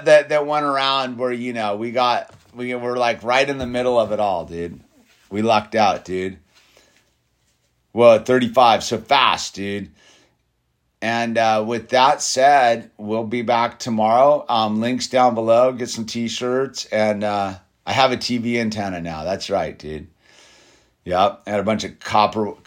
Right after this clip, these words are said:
uh, like, copper wire, man. I got a roll of copper wire, dude. And, um, uh, people, fema people are staying in our hotel. I was, I tried to volunteer, but the person <laughs> wouldn't give me much info.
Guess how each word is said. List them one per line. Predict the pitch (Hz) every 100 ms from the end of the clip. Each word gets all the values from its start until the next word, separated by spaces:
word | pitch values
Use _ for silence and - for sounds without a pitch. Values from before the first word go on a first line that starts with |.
| -
uh, | - 104 98 -
like, | 98 92 92 - _
copper | - 95 90 98
wire, | 90 92 78 57 50
man. | 71 73 85 80 - _ - _ -
I |
got | 104 117
a | 107
roll | 110 113 110
of | 107
copper | 123 110 117 107
wire, | 107 113 110 104 98
dude. | 107 107 104 -
And, | - 107 107 104
um, | 104 98 85 82 _ _ _ _ _ _ - - - _ _ -
uh, | 127 123 123
people, | 110 139 143 147 120
fema | 143 139 123
people | 143 131
are |
staying | 123 131 127
in |
our | 123
hotel. | 131 117 135 127 127 120
I | 120
was, | 113
I | 123 117
tried | 110 127 117
to | 117
volunteer, | 117 120 117 - 117
but | 110 110 110
the |
person | 117 123 120 - -
<laughs> |
wouldn't | 147 120 123
give | - 151
me | 135 139
much | 147 123 127
info. | 131 113 - 113 151